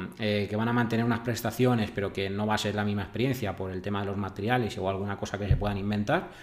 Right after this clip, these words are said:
pues yo perfecto. Mm, yo creo que cuantas más opciones existan para todo tipo de dispositivos,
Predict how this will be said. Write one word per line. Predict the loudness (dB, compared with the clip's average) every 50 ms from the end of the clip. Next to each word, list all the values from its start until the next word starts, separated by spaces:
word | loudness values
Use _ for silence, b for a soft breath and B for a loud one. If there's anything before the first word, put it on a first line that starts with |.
| B B B B B B -6
pues | -2 0 0
yo | 2 2
perfecto. | 2 2 2 2 0 -2 0 -4 -8
Mm, | -8 -8 -8 -8 -6 -6 -6 -6 -6 -6 -8 -10 -10 -6
yo | -4 -2 0
creo | 0 2 2
que | 2
cuantas | 2 2 2 2 0 0
más | 0 0 0 0
opciones | -2 0 0 0 0 0 0
existan | 0 0 0 0 2 0 0 0 0
para | 0 0 0
todo | 0 0 0
tipo | 0 0 -2 0
de | -2 -2
dispositivos, | -2 -4 -4 -4 -2 -2 0 0 0 0 -2 -4